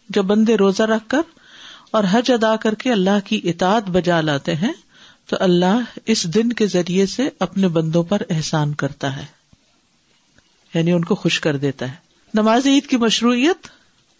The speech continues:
قرآن مجید میں آتا، "فَصَلِّ لِرَبِّكَ وَانْحَرْ"، پس اپنے رب کے لیے نماز ادا کیجیے اور قربانی کیجیے۔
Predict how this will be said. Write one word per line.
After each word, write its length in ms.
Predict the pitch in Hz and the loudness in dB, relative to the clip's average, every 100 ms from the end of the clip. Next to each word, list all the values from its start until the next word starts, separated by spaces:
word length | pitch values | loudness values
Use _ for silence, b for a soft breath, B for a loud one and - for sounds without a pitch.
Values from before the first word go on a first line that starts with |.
| - | -6
قرآن 220 | 202 202 | -2 2
مجید 340 | 202 196 202 208 | 4 4 2 2
میں 140 | 214 | 2
آتا، 260 | 208 208 254 | 2 0 -4
"فَصَلِّ 680 | - 190 - 277 285 262 233 | 0 -4 0 2 4 4 4
لِرَبِّكَ 680 | 202 180 170 160 214 262 359 _ b b b - | 4 2 0 0 0 0 -4 _ b b b 0
وَانْحَرْ"، 460 | 190 202 156 147 127 _ B B B - | 2 4 2 -2 -4 _ B B B -4
پس 200 | 214 240 | 0 0
اپنے 240 | 226 220 | 0 0
رب 220 | 208 226 | 2 0
کے 180 | - 254 | -2 -2
لیے 260 | 233 254 370 - | 2 2 0 0
نماز 340 | 202 180 185 | 0 2 2
ادا 240 | 202 202 208 | 2 2 0
کیجیے 380 | 214 208 240 285 | 0 -2 2 0
اور 200 | - 196 | 0 -2
قربانی 500 | - 180 175 160 160 | 0 0 0 0 0
کیجیے۔ 380 | 147 139 135 | -2 -2 -4